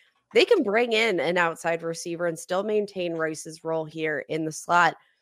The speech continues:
Zay Flowers, while I do think, you know, he's a high value player, and I think he brings to this offense an element of,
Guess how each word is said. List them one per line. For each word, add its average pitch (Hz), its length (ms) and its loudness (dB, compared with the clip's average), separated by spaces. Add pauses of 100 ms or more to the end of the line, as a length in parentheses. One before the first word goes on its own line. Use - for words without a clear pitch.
(320)
Zay 226 260 2
Flowers, 196 600 4
while 180 180 2
I 190 80 2
do 185 300 -6
think, 175 500 -2
you 180 180 -6
know, 170 140 2
he's 170 500 -4 (1040)
a 165 60 -6
high 196 400 4
value 175 880 2 (240)
player, 196 380 2
and 202 120 2
I 170 80 4
think 165 220 -6
he 180 100 -8
brings 180 400 -2
to 185 60 -12
this 175 200 -2
offense 180 480 -2
an 160 120 -4 (140)
element 175 600 -2
of, 156 380 -4